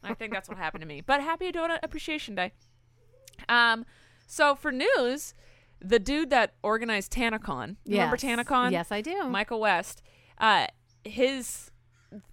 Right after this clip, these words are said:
Speaker 1: uh, company, Good Times Entertainment, uh, filed for bankruptcy.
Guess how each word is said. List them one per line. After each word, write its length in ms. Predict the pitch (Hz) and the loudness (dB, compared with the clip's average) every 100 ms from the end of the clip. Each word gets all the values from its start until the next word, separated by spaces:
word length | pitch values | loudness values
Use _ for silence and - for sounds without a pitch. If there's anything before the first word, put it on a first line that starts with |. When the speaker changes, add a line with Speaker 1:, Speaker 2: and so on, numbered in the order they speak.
| - | -10
Speaker 1:
uh, 140 | - 196 - - _ | -8 -6 -10 -20 _
company, 480 | - 294 370 349 370 | -2 -2 0 -2 0
Good 240 | 254 240 | 4 2
Times 280 | 240 254 247 | 2 -2 -2
Entertainment, 600 | 240 226 247 247 269 320 | -4 -6 -6 -6 -6 -6
uh, 180 | - 247 | 0 0
filed 320 | 254 277 269 | 2 4 4
for 100 | 262 | 2
bankruptcy. 600 | 285 320 226 - - 165 | 0 0 -2 -6 -6 -8